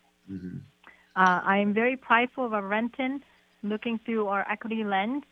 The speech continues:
Speaker 2: in ways that other cities haven't had an opportunity to, um, in that it's across all departments that folks are intentional in what they do to provide that.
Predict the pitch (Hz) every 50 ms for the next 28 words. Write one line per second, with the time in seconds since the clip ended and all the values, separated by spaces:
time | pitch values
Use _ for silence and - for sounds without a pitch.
0 | _ - 208 202 196 196 196 185 - 190 202 208 214 226 233 - - 202 175 -
1 | 208 208 226 226 - _ - 220 214 214 - - - 190 196 202 202 196 - -
2 | 190 185 185 185 185 _ - 196 185 - 190 - - 196 - - 233 233 240 247
3 | 247 - - - 262 262 269 285 285 - - - _ _ _ _ _ - 202 196
4 | 190 180 180 185 175 208 208 220 208 202 196 190 185 180 - - 208 - 196 -
5 | - - 254 254 277 285 - - - 214 220 233 226 220 214 - - - 208 214
6 | - 269 294 330 359 - _ _ _ _ _ _ _ _ - 202 202 196 196 190
7 | - - - 226 233 226 - _ - 214 208 196 190 190 185 202 - _ _ _
8 | _ _ _ - 220 220 - - - 320 370 359 - 302 233 190 165 165 185 190
9 | - _ _ - 220 214 208 220 233 233 - - 233 214 202 - 214 208 214 220
10 | 226 233 226 - - - - 202 190 196 185 175 196 202 185 180 143 107 -